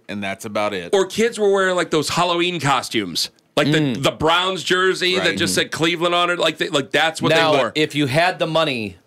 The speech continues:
Speaker 3: they had the starters' jackets. We did not have the money.
Speaker 2: I had a Notre Dame starter jacket that
Speaker 1: I
Speaker 2: was a
Speaker 1: had,
Speaker 2: hand-me-down.
Speaker 1: I had, I finally got a starter, but I started off with Logo Athletic. That was a rip-off brand.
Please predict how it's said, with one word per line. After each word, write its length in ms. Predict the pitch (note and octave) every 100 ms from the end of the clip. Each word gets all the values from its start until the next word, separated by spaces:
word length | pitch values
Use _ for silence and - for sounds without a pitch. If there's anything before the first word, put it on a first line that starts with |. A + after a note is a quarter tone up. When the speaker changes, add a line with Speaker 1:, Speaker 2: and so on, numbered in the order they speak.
| _
Speaker 3:
they 160 | G2+ B2+
had 220 | C3 C3
the 60 | B2+
starters' 440 | - C3 B2+ G#2
jackets. 540 | - F2+ D#2+ E2+ - -
We 280 | F#2+ A2 B2
did 160 | A#2
not 180 | A2+ A2+
have 160 | G#2+ F2+
the 80 | F2
money. 300 | E2+ B1 - - - -
Speaker 2:
I 120 | C#3+
had 160 | D#3 D#3+
a 40 |
Notre 260 | C#3+ D3+ D#3
Dame 180 | D#3 D3+
starter 300 | - D3 C3+
jacket 300 | A#2+ B2+ A2
that 80 | A2+
Speaker 1:
I 20 |
Speaker 2:
was 120 | A#2+
a 40 | B2
Speaker 1:
had, 100 | A#2
Speaker 2:
hand-me-down. 460 | B2+ B2 A2 G2+ G2 -
Speaker 1:
I 140 | B2+
had, 420 | C3 C3+ B2 A2+ - _
I 140 | A#2+ A#2
finally 460 | - C#3 D3 D3+
got 140 | D3 B2
a 60 |
starter, 420 | A#2+ - A2+ G#2+
but 140 | G#2 G2
I 80 | F#2+
started 420 | - C3+ C#3+ D3+
off 280 | C3+ C#3 B2+
with 160 | G2+
Logo 480 | F2+ F#2 G#2 A#2 B2
Athletic. 680 | B2 C#3 A2+ F2 F2+ - - _ _ _
That 200 | G2+ G2
was 180 | G#2+ G#2
a 60 |
rip-off 520 | G2 G2+ F#2+ G2 F#2+ -
brand. 420 | G2 F2 E2+ F#2+